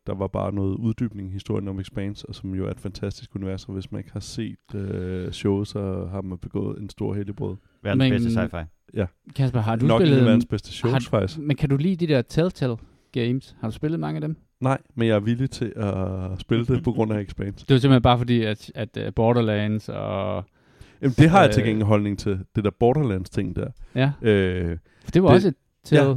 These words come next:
Speaker 3: Telltale game, ikke?
Speaker 1: Ja, der
Speaker 3: Ja.
Speaker 1: kommer en ny en her,
Speaker 3: Mm.
Speaker 1: øh, annonceret de ved Gamescom. Det, øh, kan jeg slet ikke få min excitement op. Og jeg, jeg, jeg snakkede med Jimmy om det inden, og jeg ved godt, det var god content, der gik spildt. Men, øh,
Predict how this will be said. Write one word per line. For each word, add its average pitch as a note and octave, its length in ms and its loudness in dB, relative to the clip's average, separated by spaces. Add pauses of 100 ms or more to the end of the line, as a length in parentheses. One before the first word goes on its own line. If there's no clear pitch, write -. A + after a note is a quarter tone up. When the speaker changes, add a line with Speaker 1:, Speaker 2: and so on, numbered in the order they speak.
(220)
Speaker 3:
Telltale B2+ 260 0
game, A2+ 240 2
ikke? A#2 220 -2
Speaker 1:
Ja, A2 140 4
der G#2 80 -4 (140)
Speaker 3:
Ja. B2+ 100 0
Speaker 1:
kommer B2+ 240 0
en A#2 140 -2
ny B2+ 40 4
en A2+ 320 0
her, G#2 180 -6 (140)
Speaker 3:
Mm. A#2+ 60 6
Speaker 1:
øh, G2 280 2
annonceret G2 380 -4
de F#2 60 -6
ved F#2+ 80 -8
Gamescom. G2 480 -4 (480)
Det, B2+ 280 2
øh, F#2 200 -2
kan E2+ 220 -6
jeg F2+ 120 -6
slet - 480 -6
ikke G#2 160 -10
få F2+ 720 -6
min G#2 220 -6
excitement G2 340 -6
op. F#2 180 -2 (300)
Og A#2 140 0
jeg, G2+ 140 0
jeg, G#2 180 -4
jeg G#2 80 -4
snakkede G2+ 220 -2
med G2+ 140 -6
Jimmy A#2 140 -2
om G2+ 140 -6
det - 120 -12
inden, G#2+ 420 -6
og A2 80 -8
jeg F#2+ 120 -6
ved G2 100 -6
godt, F#2+ 260 -10
det G#2 120 -6
var G2 100 -8
god - 200 -8
content, G2 400 -6
der G2+ 60 -6
gik F#2 160 -16
spildt. - 300 -10 (340)
Men, G#2 200 2
øh, G2 80 -2